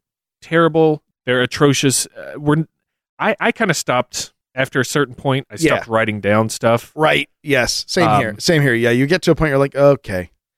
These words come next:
Speaker 1: Yeah.
Speaker 2: 'Cause here's the thing. Everybody knows that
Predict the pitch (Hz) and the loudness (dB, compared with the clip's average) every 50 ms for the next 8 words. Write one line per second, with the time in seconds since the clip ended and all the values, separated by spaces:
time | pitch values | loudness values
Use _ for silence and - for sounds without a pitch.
0 | _ _ _ 131 120 117 202 180 202 185 190 220 233 320 247 208 185 - 160 135 | _ _ _ -4 0 2 2 4 2 0 0 0 0 0 2 0 0 0 -2 -4
1 | 127 - _ 233 247 214 247 226 202 214 196 190 170 147 131 117 113 110 107 110 | -4 -6 _ -4 0 0 0 0 0 0 2 2 0 0 0 0 -2 -2 -2 -4
2 | 107 104 - - _ _ _ _ _ _ _ _ 143 143 135 131 127 123 127 | -4 -6 -8 -8 _ _ _ _ _ _ _ _ -2 0 2 4 2 2 0